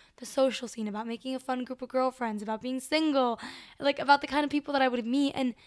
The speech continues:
nothing about my freshman year was as I expected it to be. So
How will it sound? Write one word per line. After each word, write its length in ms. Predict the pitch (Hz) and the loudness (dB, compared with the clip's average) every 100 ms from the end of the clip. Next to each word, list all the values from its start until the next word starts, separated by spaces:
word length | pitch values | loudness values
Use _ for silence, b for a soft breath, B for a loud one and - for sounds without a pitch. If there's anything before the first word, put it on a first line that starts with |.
| b b b - | b b b 2
nothing 380 | 262 294 330 330 | 4 4 4 2
about 160 | 294 | 2
my 100 | 269 | 0
freshman 380 | 262 254 - 240 | -2 -2 -2 -2
year 240 | 233 247 | 0 -2
was 280 | - 247 220 - | -2 -2 -2 -8
as 80 | - | -6
I 80 | 220 | -4
expected 560 | 208 - - - - - | -4 -4 0 0 -2 -12
it 80 | |
to 80 | - | -12
be. 280 | - - - b b b | -14 -14 -16 b b b
So 340 | - 285 277 | 4 4 4